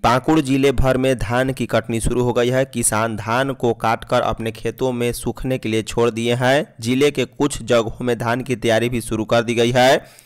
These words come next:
वहीं दूसरी ओर धान खरीदारी को लेकर सहकारिता विभाग ने प्रारंभिक तैयारी शुरू कर दी है। जिले भर में एक जनवरी से धान की खरीदारी शुरू कर दी जाएगी। इस बार जिले में पचास हजार क्विंटल धान खरीदने का लक्ष्य रखा गया है।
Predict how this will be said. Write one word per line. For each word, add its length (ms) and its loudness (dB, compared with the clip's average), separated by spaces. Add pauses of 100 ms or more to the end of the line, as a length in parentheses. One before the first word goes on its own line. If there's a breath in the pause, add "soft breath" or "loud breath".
(240 loud breath)
वहीं 240 2
दूसरी 320 0
ओर 180 4
धान 360 -2
खरीदारी 600 0
को 160 -2
लेकर 480 2
सहकारिता 640 0
विभाग 360 -4
ने 120 -4
प्रारंभिक 520 -2
तैयारी 280 -2
शुरू 200 -6
कर 200 0
दी 180 0
है। 400 2 (480)
जिले 280 2
भर 220 0
में 220 0
एक 220 2
जनवरी 380 2
से 120 0
धान 240 -2
की 140 -4
खरीदारी 440 -2
शुरू 240 -4
कर 200 2
दी 120 0
जाएगी। 480 2 (400 loud breath)
इस 160 -2
बार 240 2
जिले 260 -2
में 140 0
पचास 540 2
हजार 180 0
क्विंटल 440 -2
धान 240 -4
खरीदने 400 -4
का 100 -4
लक्ष्य 280 -2
रखा 240 0
गया 220 4
है। 400 2